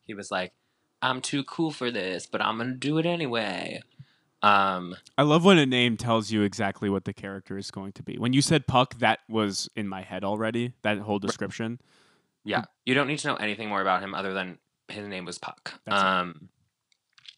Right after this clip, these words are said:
Speaker 1: I was definitely attracted to him without knowing. Like, he was definitely, like, the hot guy for me.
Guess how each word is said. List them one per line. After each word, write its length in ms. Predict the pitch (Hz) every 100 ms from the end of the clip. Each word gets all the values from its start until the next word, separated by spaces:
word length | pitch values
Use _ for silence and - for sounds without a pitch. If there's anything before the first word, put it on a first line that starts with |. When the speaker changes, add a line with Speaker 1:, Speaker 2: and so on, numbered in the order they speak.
| - - -
Speaker 1:
I 80 | 104
was 160 | 104
definitely 360 | - 101 - 110
attracted 400 | 95 123 120 117
to 60 | 117
him 140 | 113
without 260 | 113 101 104
knowing. 600 | 117 113 110 107 107 104
Like, 160 | 92
he 140 | - 110
was 160 | 95
definitely, 300 | - 95 -
like, 180 | 98 92 _
the 80 | 98
hot 300 | 98 92 -
guy 180 | 95 90
for 160 | -
me. 460 | 95 92 92 95